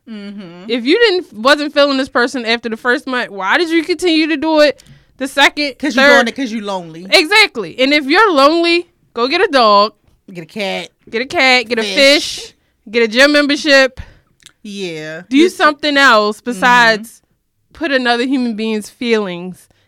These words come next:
Speaker 2: at your disposal.
Speaker 1: 'Cause it's not fair to them.
Speaker 2: Exactly.
Speaker 1: It's not fair to them.
Speaker 2: It's not fair.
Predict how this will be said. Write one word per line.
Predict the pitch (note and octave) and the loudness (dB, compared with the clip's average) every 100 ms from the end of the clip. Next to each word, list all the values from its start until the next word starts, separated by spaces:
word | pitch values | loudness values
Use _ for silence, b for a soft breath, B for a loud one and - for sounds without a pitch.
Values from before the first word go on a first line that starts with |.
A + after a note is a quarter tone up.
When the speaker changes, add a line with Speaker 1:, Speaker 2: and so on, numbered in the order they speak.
| _ | _
Speaker 2:
at | G#3+ G#3 | -10 -6
your | A#3+ | -6
disposal. | G3+ G3 - G3+ G3 - - - | -8 -12 -10 -10 -10 -14 -20 -8
Speaker 1:
'Cause | C4 | -6
it's | G#4 G4+ | -6 -6
not | B3 A#3 | -8 -8
fair | F3+ | -14
to | F3 E3+ | -14 -16
them. | B2 F3+ F#3+ _ _ _ _ _ _ _ _ _ | -18 -20 -20 _ _ _ _ _ _ _ _ _
Speaker 2:
Exactly. | A#3 A#3+ E4 - - - _ | -10 -2 -2 -2 -8 -20 _
Speaker 1:
It's | C#4 | -12
not | A#3+ - | -10 -14
fair | - | -20
to | _ | _
them. | B3 | -6
Speaker 2:
It's | D#4 | -2
not | F4 E4+ | 2 2
fair. | E4+ A#4 G#3+ G3 | 2 -2 -2 -6